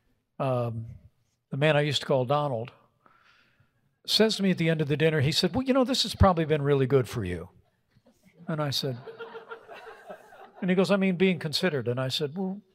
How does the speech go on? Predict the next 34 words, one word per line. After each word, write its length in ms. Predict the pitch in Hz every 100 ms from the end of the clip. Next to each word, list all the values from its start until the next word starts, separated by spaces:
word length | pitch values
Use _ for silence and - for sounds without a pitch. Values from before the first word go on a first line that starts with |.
| -
sure." 500 | - 175 214 233 196 _ -
And 140 | 151
he 60 | 156
said, 280 | - 160 123 - - -
"You 80 |
know, 100 | 277
I 120 | 220 208
mean, 120 | 226
so, 200 | - 240
I 40 |
mean, 180 | 208 226
whatever, 360 | 254 233 220 196
whether 260 | 214 214
it 60 | 202
works 260 | 190 185 180
out 140 | 165
or 80 | 156
not, 220 | 139 160
I 20 |
mean, 160 | 180 170
this 140 | 175
has 120 | 156 131
been 160 | 156
good. 260 | 151 185 -
I 60 |
mean, 160 | 151 151
you 80 | 160
got 160 | 170 151
a 60 |
lot 140 | 147 151
of 60 |
good 160 | 147 131
publicity 540 | 147 139 131 147 170
and, 140 | 156